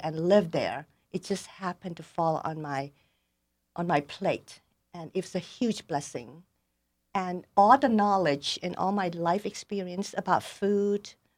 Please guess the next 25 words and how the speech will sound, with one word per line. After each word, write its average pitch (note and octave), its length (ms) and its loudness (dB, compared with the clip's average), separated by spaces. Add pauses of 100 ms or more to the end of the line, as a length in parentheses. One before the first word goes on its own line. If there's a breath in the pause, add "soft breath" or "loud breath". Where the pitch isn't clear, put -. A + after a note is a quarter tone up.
(120)
about E3 300 -6
vegetables, G3 680 -2
about D#3+ 260 -4 (180)
eating F#3+ 320 -2
well, F3 340 -4 (1500)
are G3 160 2
all G#3+ 180 4
served A3 320 -4
me G3 260 -2
well E3+ 400 -4 (440)
because, G3 540 -8
you A#3+ 80 -4
know, A#3 400 2
monks B3 720 0
there G#3+ 440 2
don't A3+ 340 0
eat F4 160 2
very D#3+ 240 -4
well. C3+ 340 -4 (920)
They G#3 80 -6
don't G#3 220 -6
eat F3+ 180 -10
very D3 200 -10
well. - 280 -8 (140)
Uh, G3 300 -8